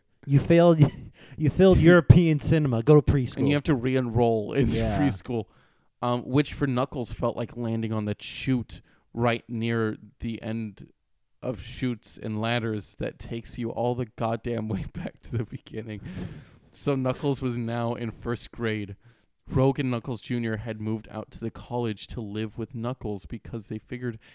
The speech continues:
Speaker 2: he would not be able to find his way home by himself <laughs> because he was only two years old. <laughs>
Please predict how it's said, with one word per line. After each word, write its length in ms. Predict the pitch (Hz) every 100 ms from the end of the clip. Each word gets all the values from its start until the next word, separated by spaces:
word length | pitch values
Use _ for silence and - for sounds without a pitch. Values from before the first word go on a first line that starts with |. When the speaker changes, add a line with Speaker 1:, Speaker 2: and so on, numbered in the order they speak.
| -
Speaker 2:
he 100 | 156
would 80 | 143
not 160 | 147
be 120 | 165 151
able 160 | 139
to 60 | 135
find 320 | - 135 139
his 140 | 131
way 200 | 117 117
home 300 | 113 131 135
by 140 | 120 104
himself 460 | 101 - 120 107
<laughs> 20 | -
because 300 | 110 - -
he 120 | -
was 160 | - -
only 240 | 170 165 - -
two 140 | - 170 -
years 380 | - - 208 -
old. 300 | - 339 - - - -
<laughs> 120 | -